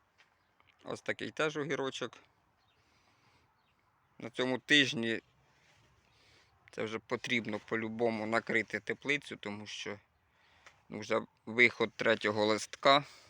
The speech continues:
Там уже навіть четвертий лізе, бачите.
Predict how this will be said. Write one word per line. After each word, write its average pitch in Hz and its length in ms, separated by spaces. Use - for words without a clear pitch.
Там 104 180
уже 104 200
навіть 107 460
четвертий 123 600
лізе, 107 340
бачите. - 460